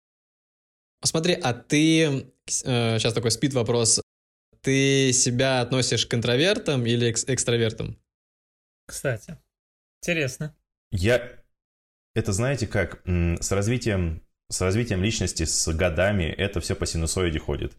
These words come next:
Speaker 3: Пе-, <laughs> один год ты экстраверт, другой ты интроверт. Я совершенно спокойно себя чувствую один, и мне достаточно комфортно в обществе.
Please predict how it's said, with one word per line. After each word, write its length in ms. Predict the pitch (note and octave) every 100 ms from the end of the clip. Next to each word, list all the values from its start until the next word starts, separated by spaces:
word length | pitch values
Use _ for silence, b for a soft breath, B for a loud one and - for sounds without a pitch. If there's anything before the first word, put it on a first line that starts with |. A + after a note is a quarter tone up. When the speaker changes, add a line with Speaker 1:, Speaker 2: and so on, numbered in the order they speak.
| B B B
Speaker 3:
Пе-, 120 | G#2
<laughs> 80 | A2
один 320 | G2 G2 A#2+
год 240 | G#2 G2+ -
ты 260 | E2+ E2 -
экстраверт, 600 | G#2+ - - F#2+ F#2 E2+
другой 300 | D#2+ D2+ D2
ты 180 | - F2+
интроверт. 440 | G2 E2+ E2 D#2
Я 160 | F#2+ G#2+
совершенно 400 | - F#2+ - F#2+
спокойно 400 | - F#2 F#2 E2+
себя 160 | E2+
чувствую 340 | D#2+ E2+ E2 E2
один, 320 | F#2 C3+ B2+ B B -
и 320 | E2+ F#2+ F2+
мне 200 | D#2+ F2+
достаточно 360 | F2 F#2 -
комфортно 480 | D#2 E2 F2 F#2 F2
в 80 | D#2
обществе. 520 | D2+ - - - -